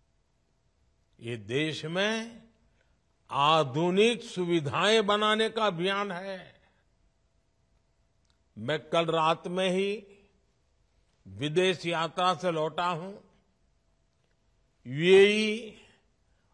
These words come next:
और कतर के बड़े-बड़े नेताओं से मेरी मुलाकात हुई है। आज वे भी भारत में हो रही प्रगति को लेकर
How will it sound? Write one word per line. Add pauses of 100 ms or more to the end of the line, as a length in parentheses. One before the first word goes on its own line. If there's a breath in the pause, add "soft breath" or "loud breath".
(120)
और
कतर
के
बड़े-बड़े
नेताओं
से
मेरी
मुलाकात
हुई
है। (2500)
आज
वे
भी (1120)
भारत
में
हो
रही
प्रगति
को
लेकर